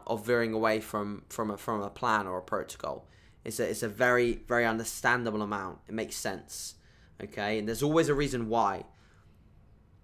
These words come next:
It's not unknown as to why they've come away from the plan. So if you really wanna, like, under-, like, give it everything, and you wanna show people that you wanna give it everything,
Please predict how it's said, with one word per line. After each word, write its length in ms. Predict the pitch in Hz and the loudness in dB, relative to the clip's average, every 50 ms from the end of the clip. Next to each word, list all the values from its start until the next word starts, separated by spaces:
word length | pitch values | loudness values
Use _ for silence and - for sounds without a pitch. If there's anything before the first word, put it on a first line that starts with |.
| _ - | _ -18
It's 160 | - - - | -14 -8 -6
not 260 | 135 131 135 127 120 - | -2 2 2 2 2 2
unknown 600 | 120 127 117 110 113 113 120 113 110 110 110 101 | 0 0 0 -2 -2 0 2 2 2 2 0 -2
as 120 | 101 - - | -4 -6 -8
to 80 | - 104 | -12 -10
why 240 | 92 104 101 104 101 | -6 -2 -2 -2 -2
they've 160 | 98 95 - | -2 -6 -8
come 140 | - 107 98 | -10 -10 -8
away 240 | 92 95 101 101 | -6 -6 -6 -6
from 160 | 95 - 90 90 | -6 -8 -12 -12
the 40 | |
plan. 400 | 87 - - 104 92 87 80 - - - - _ - - - - - - - - - _ - - - - | -12 -10 -8 -6 -6 -6 -6 -10 -12 -18 -20 _ -20 -20 -20 -20 -20 -20 -20 -20 -20 _ -20 -20 -20 -16
So 200 | - - - 123 | -8 -2 0 2
if 180 | 117 117 113 - | 2 2 0 -2
you 200 | 131 147 165 156 | -2 -2 -2 -2
really 340 | 120 113 127 135 139 143 147 | 0 6 8 8 8 8 6
wanna, 220 | 139 135 127 123 | 2 2 2 4
like, 300 | 117 117 110 - - - - - - - - | 4 4 2 2 -2 -10 -16 -20 -20 -4 0
under-, 260 | 123 123 123 117 120 - - - | 0 0 2 0 -4 -4 -2 0
like, 280 | 117 113 95 - - | 0 0 0 0 2
give 160 | - 139 127 | 2 4 4
it 100 | 131 123 | 4 2
everything, 460 | - 120 110 127 123 123 147 156 156 156 | 2 0 0 -2 -2 0 -2 -2 -2 0
and 80 | 131 | 0
you 80 | 120 117 | 0 0
wanna 140 | 117 113 107 | 0 -2 -2
show 280 | - - - 113 120 | -2 0 0 0 0
people 380 | 123 - 135 135 - 151 151 143 | 0 -2 -6 -8 -4 -4 -4 -2
that 100 | 143 123 | -2 -4
you 140 | 110 123 120 | -4 -2 -2
wanna 180 | 123 123 127 | -2 -2 0
give 140 | 123 131 127 | 0 0 0
it 60 | 135 | 0
everything, 520 | 131 131 131 127 - 147 147 156 160 - | 0 0 -2 -2 -2 -4 -4 -4 -6 -8